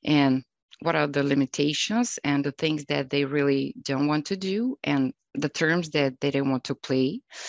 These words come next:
under. And I think it, that's really positive. I, I, from this whole pandemic, that's the, the greatest benefit, I think.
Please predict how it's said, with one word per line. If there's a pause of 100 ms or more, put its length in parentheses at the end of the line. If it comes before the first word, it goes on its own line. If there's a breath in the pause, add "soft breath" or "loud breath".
(440 loud breath)
under. (100)
And (320)
I
think
it, (160)
that's
really
positive. (120)
I, (420)
I,
from
this
whole
pandemic, (380 loud breath)
that's
the,
the
greatest
benefit,
I
think.